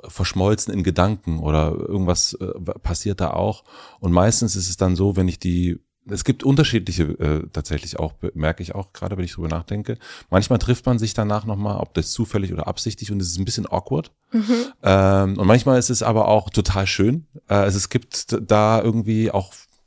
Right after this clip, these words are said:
Speaker 1: vollkommen unterschiedlichste Gefühle. Wie ist das bei dir?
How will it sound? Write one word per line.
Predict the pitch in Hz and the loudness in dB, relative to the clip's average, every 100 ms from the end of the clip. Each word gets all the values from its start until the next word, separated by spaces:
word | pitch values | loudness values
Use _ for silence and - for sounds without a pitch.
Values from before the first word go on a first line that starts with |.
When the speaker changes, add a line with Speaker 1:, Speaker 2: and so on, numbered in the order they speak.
| _ _ | _ _
Speaker 1:
vollkommen | - - 113 - 110 104 | -10 -2 0 0 -2 -2
unterschiedlichste | - 135 127 113 107 - 92 104 | -2 2 2 2 -2 -6 -8 -6
Gefühle. | 95 - 104 80 73 - - - - | -6 -2 0 2 0 -6 -14 -10 -6
Wie | |
ist | 82 | -4
das | 95 | -4
bei | - 95 | -2 0
dir? | 90 113 147 | 0 0 -2